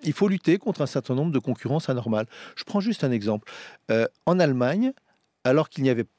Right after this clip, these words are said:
plus de smic, peut-être pas encore de smic,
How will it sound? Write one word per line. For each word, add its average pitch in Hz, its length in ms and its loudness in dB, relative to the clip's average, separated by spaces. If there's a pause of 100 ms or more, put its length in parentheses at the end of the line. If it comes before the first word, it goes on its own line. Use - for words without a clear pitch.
plus 196 160 2
de 147 100 6
smic, 208 380 0 (720)
peut-être 139 240 0
pas - 100 0
encore 151 420 2
de 113 80 -6
smic, - 400 -4